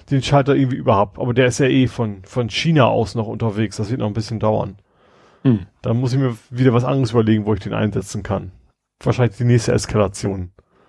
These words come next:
Speaker 1: Für was völlig anderes. <laughs>
Speaker 2: Da wird dir schon was einfallen.
Speaker 1: Genau. Aber zum Glück hab ich ja kein Dell,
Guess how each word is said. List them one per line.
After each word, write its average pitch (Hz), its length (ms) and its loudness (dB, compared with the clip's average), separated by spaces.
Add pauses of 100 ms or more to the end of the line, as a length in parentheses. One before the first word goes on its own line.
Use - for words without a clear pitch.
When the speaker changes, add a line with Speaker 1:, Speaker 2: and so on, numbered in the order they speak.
(320)
Speaker 1:
Für - 160 -2
was 104 120 4
völlig 110 300 -2
anderes. 101 520 -2 (200)
<laughs> - 80 0 (1700)
Speaker 2:
Da 123 160 4
wird 113 120 -2
dir 110 80 0
schon 98 160 -6
was 95 120 -8
einfallen. 92 480 -10
Speaker 1:
Genau. 95 460 -2 (1120)
Aber 170 340 2
zum 170 200 -12
Glück 143 420 -2
hab 165 180 -2
ich 170 160 -10
ja 160 140 0
kein 165 580 -4
Dell, 147 440 4